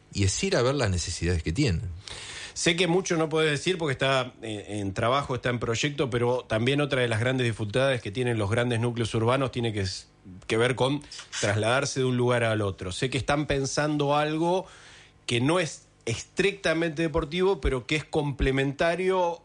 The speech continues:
Speaker 2: para que los deportistas de la ciudad de La Plata tengan algún, eh, eh, no sé si decirlo en términos de beneficio, alguna mejora respecto de, por ejemplo, pagar el bondi.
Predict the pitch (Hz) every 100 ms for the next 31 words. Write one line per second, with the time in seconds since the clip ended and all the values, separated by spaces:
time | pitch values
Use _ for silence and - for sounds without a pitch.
0 | _ 120 117 104 120 110 117 113 123 139
1 | 151 151 139 127 120 131 139 147 143 135
2 | 151 160 175 180 160 139 123 - 139 151
3 | 160 156 135 127 135 147 160 156 147 139
4 | 131 131 139 147 - - - 202 156 170
5 | 214 226 240 220 196 185 202 196 - -
6 | - 139 170 170 165 147 139 139 135 139
7 | - 131 139 180 175 165 160 180 196 180
8 | 135 160 147 156 160 185 147 170 170 147
9 | 147 160 147 143 104 90